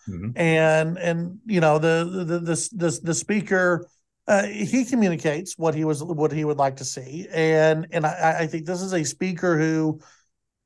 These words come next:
Speaker 2: while he likes to sometimes rattle the cage and is okay rattling the cage, he doesn't really like to do it too much.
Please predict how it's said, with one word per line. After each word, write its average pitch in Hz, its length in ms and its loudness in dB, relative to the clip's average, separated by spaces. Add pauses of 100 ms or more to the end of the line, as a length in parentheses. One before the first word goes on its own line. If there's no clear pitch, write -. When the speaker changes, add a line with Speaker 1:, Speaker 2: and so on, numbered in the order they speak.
(280)
Speaker 2:
while 175 240 4
he 180 180 2
likes 175 420 6
to 180 60 2
sometimes 175 640 2
rattle 170 320 2
the 170 80 -2
cage 170 320 -2
and 160 100 -2
is 139 120 -4
okay 147 400 -4
rattling 160 320 -2
the 165 60 -8
cage, 175 340 -4 (420)
he 196 120 -4
doesn't 262 320 4
really 214 220 4
like 165 260 2
to 156 80 -10
do 160 120 0
it 160 80 -6
too 151 160 -4
much. 135 440 -6